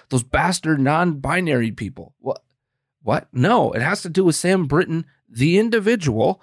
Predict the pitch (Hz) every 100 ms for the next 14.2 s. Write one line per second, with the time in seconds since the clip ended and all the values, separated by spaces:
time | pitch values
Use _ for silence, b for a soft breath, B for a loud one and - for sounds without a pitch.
0 | b b 139 165 180 185 156 123 127 151
1 | 170 214 123 - _ _ _ _ - 110
2 | - 110 139 139 185 254 208 127 147 _
3 | _ _ _ _ _ _ _ _ _ _
4 | _ 135 135 _ _ _ _ _ _ _
5 | _ _ _ _ - 160 185 175 175 208
6 | - 131 127 - 151 175 202 165 190 180
7 | 135 131 135 139 160 151 156 180 175 156
8 | 131 120 - 226 202 127 147 _ _ _
9 | _ _ _ _ _ _ _ - 170 156
10 | 127 143 _ _ _ _ _ 170 185 202
11 | 196 185 214 208 139 110 _ _ _ _
12 | _ 117 127 143 139 127 131 131 - _
13 | - 226 208 185 214 220 - 120 98 -
14 | -